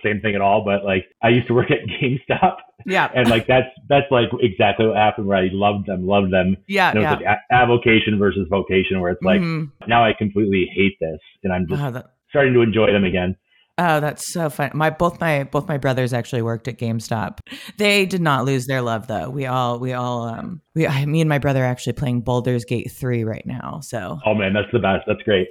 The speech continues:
Speaker 2: it's, it's so good.
Speaker 1: What's your favorite all time?
Speaker 2: I think it's Witcher three, but hours alone, I've, I've done, like, a Skyrim playthrough, like, three or four times now. And, you know, every time you play that, it's a hundred and forty hours. So I have, like,
Speaker 1: Right, right.
Speaker 2: I have,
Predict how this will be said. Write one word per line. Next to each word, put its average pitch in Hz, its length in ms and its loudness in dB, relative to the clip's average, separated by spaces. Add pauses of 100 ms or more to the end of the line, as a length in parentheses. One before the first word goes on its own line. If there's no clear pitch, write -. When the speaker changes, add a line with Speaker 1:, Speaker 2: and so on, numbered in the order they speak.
Speaker 2:
it's, - 220 -8
it's 180 180 0
so 175 240 2
good. 131 340 2 (200)
Speaker 1:
What's 131 240 0
your 117 100 2
favorite 113 260 2
all 95 140 2
time? 98 380 -4 (260)
Speaker 2:
I 208 120 2
think 277 280 -4
it's 311 160 -4
Witcher 214 340 -2
three, 156 600 -4 (720)
but 165 340 0 (160)
hours 208 520 2
alone, 175 720 0 (100)
I've, 165 420 0
I've 160 200 -2
done, 170 280 2
like, 135 360 -2
a 143 60 -2
Skyrim 139 760 -2
playthrough, 120 560 -4
like, 113 300 -6
three 135 240 -4
or 120 80 -4
four 110 240 -6
times 113 440 -4
now. 107 200 -8
And, 123 160 -4
you 120 60 0
know, 117 100 -2
every 131 200 0
time 143 200 0
you 123 80 0
play 127 180 0
that, 117 200 2
it's 117 120 -2
a 131 60 -2
hundred 135 360 2
and 127 140 0
forty 120 320 2
hours. 104 500 2
So 131 140 -2
I 120 80 2
have, 123 220 0
like, 110 180 -6
Speaker 1:
Right, 82 240 0
right. 87 180 2
Speaker 2:
I 165 60 0
have, 151 180 0